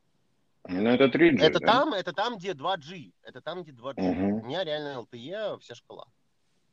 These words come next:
Speaker 2: А антенна,
Speaker 1: Мгм.
Speaker 2: антенна, ну, то есть, э, условно говоря,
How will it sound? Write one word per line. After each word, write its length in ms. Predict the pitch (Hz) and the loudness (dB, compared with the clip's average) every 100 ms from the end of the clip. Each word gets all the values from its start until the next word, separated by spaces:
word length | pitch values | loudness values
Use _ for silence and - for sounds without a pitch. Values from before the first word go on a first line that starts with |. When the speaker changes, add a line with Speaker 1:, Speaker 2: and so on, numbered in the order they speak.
| _ _ _ _ _ _ _ - | _ _ _ _ _ _ _ -2
Speaker 2:
А 160 | 117 | 0
антенна, 360 | 131 127 226 233 | 0 -2 -4 -2
Speaker 1:
Мгм. 400 | 165 139 127 127 | -2 -2 -4 -8
Speaker 2:
антенна, 840 | 139 214 208 185 165 156 151 143 135 | -10 -10 -8 -8 -6 -8 -8 -8 -10
ну, 120 | 135 | -14
то 100 | 147 | -14
есть, 260 | 123 _ | -14 _
э, 240 | 123 120 107 | -12 -10 -10
условно 420 | 104 - 127 117 | -14 -14 -10 -10
говоря, 380 | 107 123 123 | -8 -6 -4